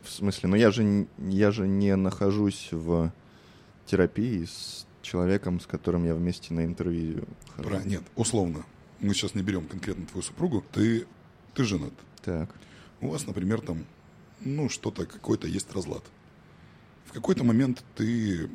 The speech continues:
Speaker 2: ты практикующий психолог, приходишь на интервизию, и другой практикующий психолог говорит: «Слушай, вот,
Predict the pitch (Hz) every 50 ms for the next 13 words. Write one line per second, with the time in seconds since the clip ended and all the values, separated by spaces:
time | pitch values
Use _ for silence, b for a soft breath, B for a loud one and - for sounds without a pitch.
0 | - - - - 117 131 120 98 85 - - 98 - - - - - 123 127 113
1 | - - - - - - - 123 131 123 110 104 - - - - - - - -
2 | - - - - - - 87 - - 131 131 110 - - 87 85 - - 80 85
3 | 98 117 120 104 107 104 - B B B B B B B B B B B B B
4 | B - - - - - - - 104 107 120 175 175 123 - - - - 143 -
5 | - - - - 123 120 113 101 107 104 98 - B B B B B B B B
6 | B B B - - - 139 - - - 73 76 87 104